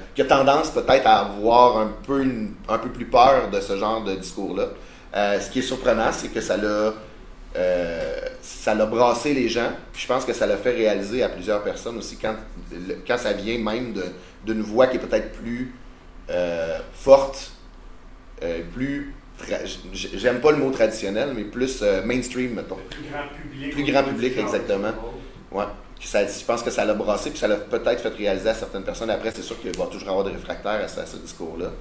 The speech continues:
Speaker 1: que je com-, chose que je ne comprends pas personnellement, mais
Speaker 2: Il y avait aussi beaucoup de, tu sais, je trouverais que chacune des parties se trouvait dans certaines, dans certaines ligues,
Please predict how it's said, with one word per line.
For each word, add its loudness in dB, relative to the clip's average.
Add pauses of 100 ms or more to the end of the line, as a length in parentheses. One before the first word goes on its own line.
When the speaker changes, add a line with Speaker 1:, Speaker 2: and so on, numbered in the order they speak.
(220)
Speaker 1:
que -4
je -6
com-, -4
chose -4
que -2
je -6
ne -8
comprends -8
pas -10
personnellement, -12
mais -12 (1080)
Speaker 2:
Il -10
y -4
avait -2
aussi -6
beaucoup -10
de, -8 (540)
tu -16
sais, -16 (540)
je -18
trouverais -12
que -14
chacune -10
des -6
parties -10
se -18
trouvait -10
dans -8
certaines, -12
dans -14
certaines -16
ligues, -14